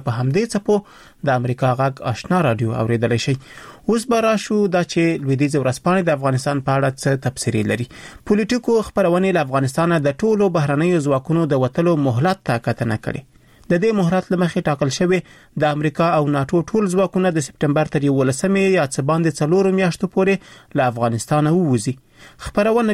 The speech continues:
لیکي، د امریکا ولسمشر جو بایدن له افغانستانه د ځواکونو د وتلو په اړه سخته پریکړه وکړه، ځکه د لیکوال په باور دا پریکړه د هغو سپارښتنو خلاف وه چې د افغانستان د مطالعې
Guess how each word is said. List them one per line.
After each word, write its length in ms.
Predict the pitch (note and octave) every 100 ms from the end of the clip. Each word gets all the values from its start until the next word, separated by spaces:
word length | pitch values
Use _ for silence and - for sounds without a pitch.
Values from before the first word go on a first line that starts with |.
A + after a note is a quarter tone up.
| G3
لیکي، 260 | G3+ F#3 F3+
د 20 | E3+ D#3
امریکا 260 | D3+ D3+ E3
ولسمشر 580 | D#3 C#3+ F3 D#3 E3 C#3+
جو 80 | C#3
بایدن 280 | D3+ D#3+ D#3 C#3+
له 100 | C3+
افغانستانه 520 | C3+ C3+ - D#3 D#3 C#3
د 80 | C3
ځواکونو 380 | C#3 C3 E3 D#3+
د 100 | D3
وتلو 300 | B2+ E3+ E3 C3+
په 60 | D3+ G3
اړه 140 | G3+ G3 - - -
سخته 360 | - G#3 - D3 C3+
پریکړه 300 | B2+ - A#2+
وکړه، 240 | A#2 B2+ A#2+ - _ _ -
ځکه 160 | D#3 D#3 C#3
د 100 | C#3
لیکوال 320 | C3+ E3 D3
په 60 | D#3 C#3
باور 320 | C#3 F3+ G3+ - _ - D3+
دا 80 | G3 G3
پریکړه 320 | G3+ G3 G3 D#3+
د 100 | D3+
هغو 200 | F3+ F3+
سپارښتنو 580 | - D3 C#3+ - F#3+ E3+ -
خلاف 260 | D3+ G3+ G3+
وه 80 | G3+ F#3+
چې 100 | G#3 G3+ - - - D#3
د 20 | D3+
افغانستان 480 | D#3 D3+ D3 F3 E3
د 80 | D3+
مطالعې 400 | C#3+ D3 D3+